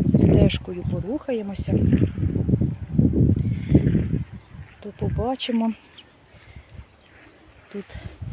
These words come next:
до речі, я щойно побачила. Ось деревій такий,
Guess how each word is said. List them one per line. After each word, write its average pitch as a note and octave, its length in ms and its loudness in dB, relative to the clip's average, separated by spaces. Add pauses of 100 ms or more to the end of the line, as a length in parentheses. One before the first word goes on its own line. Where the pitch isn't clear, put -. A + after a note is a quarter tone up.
(840)
до C4+ 220 0
речі, A#3+ 320 -4
я A3+ 120 -6
щойно G3+ 440 -6
побачила. A#3 680 -8 (1800)
Ось G3 200 -10
деревій G3 520 -6
такий, C4+ 420 -6